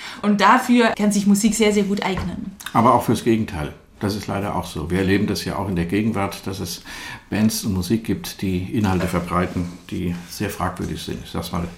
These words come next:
Speaker 2: harmlos. Und eben auf diese Weise auch die Menschen erreichen.
Speaker 1: Auf jeden Fall,
Speaker 2: Ja.
Speaker 1: keine Frage.
Speaker 2: Sie haben vorhin, Frau Richter, von der Revolution gesprochen, die mit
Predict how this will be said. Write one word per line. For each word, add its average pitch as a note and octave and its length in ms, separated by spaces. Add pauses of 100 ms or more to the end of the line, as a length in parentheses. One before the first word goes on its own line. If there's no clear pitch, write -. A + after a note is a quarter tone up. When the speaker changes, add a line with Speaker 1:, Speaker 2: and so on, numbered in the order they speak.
(160)
Speaker 2:
harmlos. F#2+ 460
Und G#2 140
eben A#2 240
auf G#2 160
diese A#2+ 260
Weise G#2+ 300
auch B2 120
die A2 120
Menschen D#2 340
erreichen. - 380 (320)
Speaker 1:
Auf G#3+ 140
jeden A#3 260
Fall, D#4 240
Speaker 2:
Ja. F3+ 80
Speaker 1:
keine G3+ 260
Frage. B3+ 400 (800)
Speaker 2:
Sie A#2 140
haben C#3 100
vorhin, D3+ 420 (100)
Frau A2+ 260
Richter, A#2+ 380
von G#2+ 280 (100)
der F#2+ 140
Revolution G#2 640
gesprochen, B2+ 480
die A2 180
mit G2 300